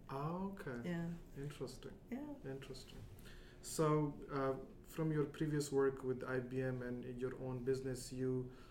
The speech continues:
Speaker 1: also have a patent for the universal shopping web. So
Speaker 2: Shopping cart. So the
Speaker 1: shopping,
Speaker 2: universal shopping
Speaker 1: shopping
Speaker 2: cart.
Speaker 1: cart, yeah.
Speaker 2: Yeah, yeah. So that was, that's an interesting story too, and that was back, uh, that it all came about, uh, in the nineties, that idea.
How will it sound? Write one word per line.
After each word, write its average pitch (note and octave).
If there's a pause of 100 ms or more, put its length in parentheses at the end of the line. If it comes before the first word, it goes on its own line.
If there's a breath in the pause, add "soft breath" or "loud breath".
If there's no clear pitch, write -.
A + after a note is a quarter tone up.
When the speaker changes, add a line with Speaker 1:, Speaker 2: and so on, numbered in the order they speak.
(120 loud breath)
Speaker 1:
also C3+
have D3
a C3+
patent D3+
for A#2+ (180)
the A#2+
universal B2+ (140)
shopping C#3
web. - (480 loud breath)
So -
Speaker 2:
Shopping F#3
cart. -
So -
the - (220)
Speaker 1:
shopping, C#3+
Speaker 2:
universal F#3+
shopping E3+
Speaker 1:
shopping C#3+
Speaker 2:
cart. D#3
Speaker 1:
cart, A#2 (100)
yeah. C#3 (160)
Speaker 2:
Yeah, F#3
yeah. G#3
So G3+
that G3+
was, G3+
that's G#3+
an G3+
interesting F#3+
story E3+
too, F3
and D#3
that E3
was E3+
back, D#3+
uh, D#3 (100)
that -
it F3
all F#3
came F3+
about, D#3+ (540 loud breath)
uh, D#3
in E3
the D#3+
nineties, D#3
that D3+
idea. D#3